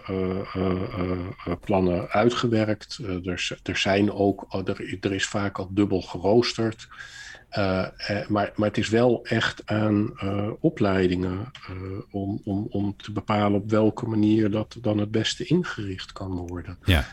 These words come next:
Speaker 1: Dat kan, je kan van bovenaf, we, we kunnen wel een aantal normen, eh, eh, aangeven, een aantal kaders.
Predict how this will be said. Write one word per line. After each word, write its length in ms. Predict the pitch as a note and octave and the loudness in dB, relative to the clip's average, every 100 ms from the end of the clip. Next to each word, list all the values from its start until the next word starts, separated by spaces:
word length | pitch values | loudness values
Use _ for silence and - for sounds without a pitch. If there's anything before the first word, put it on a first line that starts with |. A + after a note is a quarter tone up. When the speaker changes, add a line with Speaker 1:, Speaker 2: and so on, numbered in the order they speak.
| - | -8
Speaker 1:
Dat 140 | F#2+ | -4
kan, 160 | - G#2+ | -2 0
je 80 | |
kan 200 | G2+ G#2+ | 2 0
van 120 | - G#2 | 2 2
bovenaf, 540 | A2 A2+ - F#2 - | 6 4 4 -2 -4
we, 320 | A#2+ B2 A#2+ - | -8 -8 -10 -6
we 180 | B2+ G2+ | -4 2
kunnen 260 | C3+ B2 | 4 6
wel 180 | A2 A#2+ | 4 2
een 60 | A#2 | 2
aantal 280 | A2+ G2+ G#2+ | 0 2 4
normen, 540 | A#2+ F3+ E3 A2 G#2 - | 6 8 6 4 2 -4
eh, 180 | G2 F#2+ - - | -4 -4 -6 -8
eh, 200 | F#2+ F#2+ | -8 -8
aangeven, 540 | - F#2+ F#2 - F2 C#3+ | -6 -4 -4 -4 -6 -4
een 60 | |
aantal 200 | A2 G2+ G2 | -4 -4 -2
kaders. 640 | A#2 C#3 D3 - - | 2 4 2 2 -2